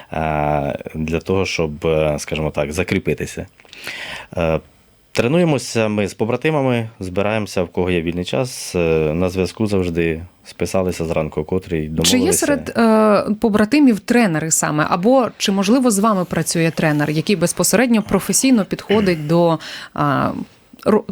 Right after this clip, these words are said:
Speaker 2: ре-, режиму, скажімо так, і графіку тренувань?
Speaker 1: В нас є тренер, але він нам в групі так само в Telegram-каналі, е, скидує план тренування, він
Speaker 2: Мгм.
Speaker 1: зараз, е, воює, то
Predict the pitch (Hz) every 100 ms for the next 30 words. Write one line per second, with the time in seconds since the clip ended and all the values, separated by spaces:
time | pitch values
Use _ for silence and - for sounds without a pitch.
0 | - - - 214 214 240 277 277 214 214
1 | 165 - 175 160 156 - 156 202 190 165
2 | 170 160 - 151 - - 98 113 135 -
3 | 117 104 - 139 147 104 - 101 110 104
4 | 101 98 95 92 87 82 90 98 - 90
5 | 87 - 85 85 82 78 80 82 80 82
6 | 78 90 113 120 101 87 85 - 80 78
7 | - - - 92 82 78 80 76 73 71
8 | 67 67 - - 85 80 82 90 117 117
9 | 90 82 85 80 78 76 - - 80 73
10 | 71 73 78 101 120 98 82 82 80 76
11 | 73 -